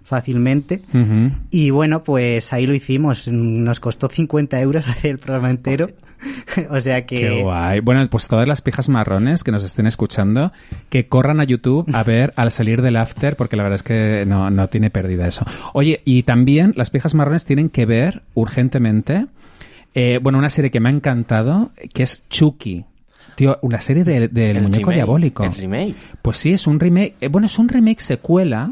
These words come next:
Speaker 3: Ujú.
Speaker 2: porque no obvia lo que ocurrió en las anteriores.
Speaker 3: ¿Sale la novia?
Speaker 2: No,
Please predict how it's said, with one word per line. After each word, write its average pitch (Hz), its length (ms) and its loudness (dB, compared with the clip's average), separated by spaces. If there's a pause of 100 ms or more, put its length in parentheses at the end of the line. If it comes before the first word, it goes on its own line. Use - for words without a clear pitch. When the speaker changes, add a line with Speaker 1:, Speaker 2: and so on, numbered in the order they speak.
Speaker 3:
Ujú. 98 280 -14 (340)
Speaker 2:
porque 135 240 0
no 156 240 0
obvia 123 680 2
lo 120 200 0
que 131 80 -2
ocurrió 123 360 0
en 120 120 2
las 107 680 0
anteriores. 120 760 0
Speaker 3:
¿Sale 127 200 -4
la 180 120 -2
novia? 104 340 -2 (560)
Speaker 2:
No, 135 280 2